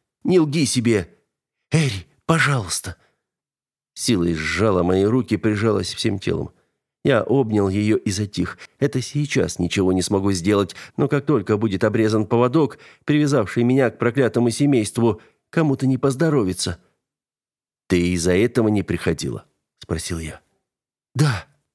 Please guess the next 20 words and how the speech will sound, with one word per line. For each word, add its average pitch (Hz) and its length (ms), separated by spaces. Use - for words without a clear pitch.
Эми 92 200
отстранилась, 104 640
отошла, 107 560
близкая 120 480
и 87 80
одновременно 85 560
чужая. - 500
«Послушай, 131 480
родной, 110 420
я 127 120
хотела 120 400
сказать 120 400
тебе 90 220
кое-что». - 560
Она 104 260
задумчиво 90 680
замерла, 104 540
глядя 98 340
на 101 80
меня, 107 400